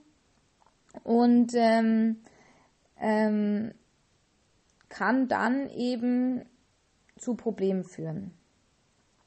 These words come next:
Grundsätzlich tritt sowas auf, ähm, wenn bestimmte Krankheiten auftreten, also wenn ich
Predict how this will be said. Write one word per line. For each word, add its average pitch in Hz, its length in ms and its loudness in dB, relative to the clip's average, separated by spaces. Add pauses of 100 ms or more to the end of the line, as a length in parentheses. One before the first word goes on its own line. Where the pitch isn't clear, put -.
(1300)
Grundsätzlich 277 720 0
tritt 240 200 -2
sowas 226 320 0
auf, 285 640 4 (680)
ähm, 240 800 2 (880)
wenn 226 1000 0 (540)
bestimmte 226 460 -2
Krankheiten 294 580 0
auftreten, 277 880 0
also 196 400 -4
wenn 208 180 -2
ich 214 260 -8